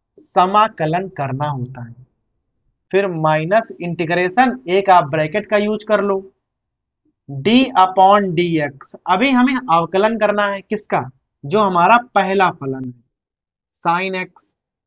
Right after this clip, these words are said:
फिर दूसरे वाले का आपको समाकलन करना है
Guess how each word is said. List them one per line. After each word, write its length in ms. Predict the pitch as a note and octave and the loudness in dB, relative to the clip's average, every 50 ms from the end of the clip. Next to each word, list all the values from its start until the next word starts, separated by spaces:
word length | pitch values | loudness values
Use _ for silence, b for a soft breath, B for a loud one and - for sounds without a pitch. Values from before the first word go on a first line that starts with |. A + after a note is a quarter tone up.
| _ _ - _ _ _ | _ _ -20 _ _ _
फिर 180 | - A#3+ C4 B3+ | 0 2 2 2
दूसरे 800 | G3+ E3+ D#3 C#3 F3 F#3 F#3+ G3 G3+ G3 - - A#3+ C4 C4+ C4 | 0 0 -2 -2 0 0 0 0 -2 -2 -2 -2 0 2 2 2
वाले 320 | A3 F#3+ E3 E3 D#3+ E3+ E3+ | 2 2 2 2 2 0 -2
का 140 | E3+ F#3 E3+ D#3+ | 0 0 2 2
आपको 600 | D#3 D3+ C#3+ - _ _ A3 B3 D4 E4 D#4+ D#4+ _ _ _ _ _ _ _ _ _ | 2 0 -2 -6 _ _ 2 2 2 2 0 -6 _ _ _ _ _ _ _ _ _
समाकलन 720 | - - G3+ G3 G#3 A3 A3 G#3+ - F#3 F3 E3+ E3+ E3+ E3 | -4 -2 -2 2 2 2 2 2 0 -2 -2 -2 -2 -4 -4
करना 360 | E3 D#3 D3 D3 D3+ D#3 D3+ | -6 -6 -6 -4 -4 -6 -6
है 180 | D3 C#3+ C#3 | -6 -8 -12